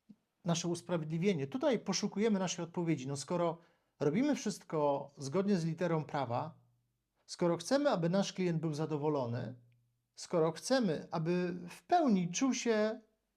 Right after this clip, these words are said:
ukontentowany, żeby powrócił do nas jako klient, no to robimy wszystko, co w naszej mocy.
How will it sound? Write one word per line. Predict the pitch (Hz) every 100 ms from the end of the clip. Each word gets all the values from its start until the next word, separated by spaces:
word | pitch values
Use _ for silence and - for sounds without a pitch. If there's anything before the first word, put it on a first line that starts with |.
| _ _
ukontentowany, | - 208 220 208 196 202 180 143 170
żeby | 180 226
powrócił | 226 254 233 339 - 175
do | 165 151
nas | 151
jako | 156 160 160
klient, | 127 110 160 220 - _ _ _ _ _ 175
no |
to | 185 220
robimy | 202 190 190
wszystko, | - 175 - 196
co | 185
w | 160
naszej | 190 190 175
mocy. | 151 120 120 139 180 294